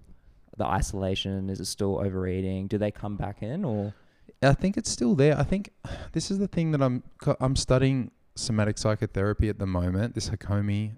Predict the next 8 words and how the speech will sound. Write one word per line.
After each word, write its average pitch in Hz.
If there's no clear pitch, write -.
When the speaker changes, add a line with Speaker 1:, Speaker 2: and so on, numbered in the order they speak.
Speaker 2:
um, 92
techniques, -
and 110
I 110
realize 120
that 107
it's 101
like 98